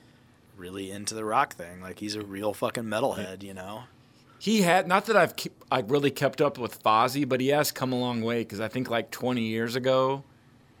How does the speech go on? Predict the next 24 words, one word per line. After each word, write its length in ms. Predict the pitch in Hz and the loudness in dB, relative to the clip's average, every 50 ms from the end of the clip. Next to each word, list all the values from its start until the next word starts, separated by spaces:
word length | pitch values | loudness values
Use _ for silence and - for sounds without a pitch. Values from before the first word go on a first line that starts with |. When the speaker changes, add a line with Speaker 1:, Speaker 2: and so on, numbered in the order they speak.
| _ _ _ _ _ - _ _ - | _ _ _ _ _ -20 _ _ 0
Speaker 2:
they 140 | 123 131 127 | 2 2 2
first 420 | 127 - 143 147 147 - - - | 2 0 2 2 2 2 0 -2
put 180 | - 139 131 123 | 0 0 2 2
out 280 | 127 127 127 123 - | 4 2 2 0 0
their 280 | - 113 110 107 - - | 0 2 2 2 2 2
album, 380 | 104 107 110 107 110 120 117 117 | 2 2 2 2 0 -2 -2 -2
like, 160 | 113 104 - | -2 -2 -2
their 100 | 107 104 | -4 -4
first 320 | - - 120 113 - - 104 | -4 -2 -4 -2 -2 0 0
album, 300 | 101 107 107 113 113 113 | 0 0 0 0 -2 -2
whatever 400 | 110 110 107 113 113 107 113 95 | -2 0 0 0 0 0 0 0
it 60 | 101 | 2
was, 320 | 107 110 110 107 - - - | 2 0 0 0 -4 -4 -4
and 100 | 120 127 | -4 -4
it 80 | 120 - | -2 -2
was 140 | 123 104 123 | -2 0 2
all 180 | 117 117 117 | 2 2 2
covers 680 | 117 - - - 139 156 123 107 95 92 92 90 - - | 0 -2 -2 0 0 2 2 2 0 0 -2 -4 -6 -4
of, 140 | - 107 - | -4 -2 0
like, 300 | 107 104 101 - 95 92 | 0 0 -2 -2 -8 -8
Dio 760 | - 120 123 120 117 113 117 113 113 113 113 113 113 110 110 | -4 -4 0 0 2 2 2 0 0 0 0 0 -2 -2 -2
and 100 | 110 107 | -4 -4
I 80 | 104 104 | -6 -8
think 320 | - - 104 107 107 98 | -8 -6 -6 -4 -4 -6